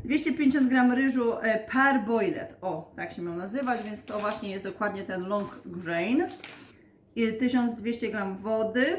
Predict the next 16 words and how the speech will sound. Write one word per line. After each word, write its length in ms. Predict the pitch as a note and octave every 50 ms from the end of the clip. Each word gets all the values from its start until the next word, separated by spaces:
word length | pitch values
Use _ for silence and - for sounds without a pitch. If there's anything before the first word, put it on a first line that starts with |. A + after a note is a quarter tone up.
| - -
Później 300 | - C4+ B3 B3+ B3 A3+
do 120 | A#3 A#3+ A#3+
sosu 340 | B3 - C#4 - - C#4
potrzebujemy 600 | A#3+ - B3 - - B3 G#3 B3+ B3 A#3 A3+ G#3+
dziesięć, 280 | - B3 B3+ - C4+ A#3+
dwadzieścia 340 | G#3+ A3+ A#3 A#3+ - - A3+
gram 180 | A3 A3+ A3+
natki 280 | A3+ A3+ A3 - - G#3
pietruszki. 840 | - - G#3+ - - E3 F3+ F3 - - - - A#3+ C4 D#4+ E4 E4 - - - - - - - - -
Mamy. 540 | - G#3+ G#3+ G#3 G3+ G3 G3 G#3+ A#3 C#4+ A4+ - - - - - - - - - - - - - - _ _
<clears throat> 600 | - F4 - - - C#4+ A#3+ G#3 G#3 G3+ F#3+ -
Świeżej, 580 | - - - - A#3 A3 G#3 A3 A3+ B3 C#4+ -
tylko 280 | C#4 A#3 A3+ A3+ A#3
liście, 340 | G#3 G3 F#3 E3+ - - E3 D#3 D#3
więc 160 | E3+ E3+ -
mamy. 420 | - G3+ F3+ E3+ F3 G3 A#3+ F4+